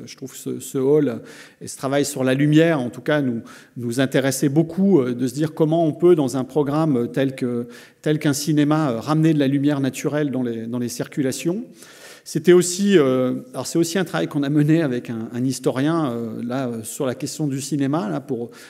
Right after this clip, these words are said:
venir, euh, rechercher, euh, l-, l'essence de, de, de ces cinémas des années trente et des années cinquante, et notamment, euh, l'image des cinémas qu'on a dans les, dans les films américains,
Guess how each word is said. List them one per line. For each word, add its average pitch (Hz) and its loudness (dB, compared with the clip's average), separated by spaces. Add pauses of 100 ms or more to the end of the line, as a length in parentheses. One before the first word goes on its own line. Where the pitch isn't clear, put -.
(160)
venir, 165 4
euh, 123 0
rechercher, 156 0
euh, 120 0 (320)
l-, 113 -8
l'essence 170 2
de, 120 -6
de, 120 -8
de 120 -4
ces 131 -6
cinémas 151 2
des 131 0
années 135 0
trente 143 -6
et 123 -2
des 113 -4
années 120 -2
cinquante, 165 -6 (380)
et 120 -8
notamment, 139 2
euh, 117 4
l'image 127 0
des 123 -6
cinémas 135 -2
qu'on 120 -8
a 127 -2
dans 117 -6
les, 113 -8
dans 110 -8
les 117 -6
films 120 -4
américains, 131 -2